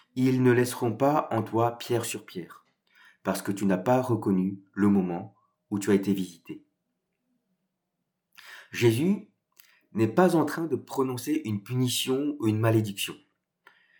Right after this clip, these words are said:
Il regrette que les autorités juives n'aient pas su reconnaître Jésus comme étant le Messie, l'envoyé de Dieu.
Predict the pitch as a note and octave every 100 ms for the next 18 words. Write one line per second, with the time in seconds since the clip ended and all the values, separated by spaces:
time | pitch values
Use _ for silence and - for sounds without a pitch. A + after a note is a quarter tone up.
0 | _ G#2+ G2+ G2 C#3+ - C#3 - - -
1 | _ _ _ - A2 G#2 G#2+ G#2 G#2 G2
2 | G#2 F#2+ B2 E3 - - _ G2+ G#2 A#2
3 | A#2 - G#3 E3 B2 A#2+ A2 G#2+ F#2+ G#2
4 | B2+ B2 G#2 G2+ G#2 F#2+ F#2+ - - _
5 | _ _ - G2 G#2 G2+ G2 G2 F#2 F2+
6 | -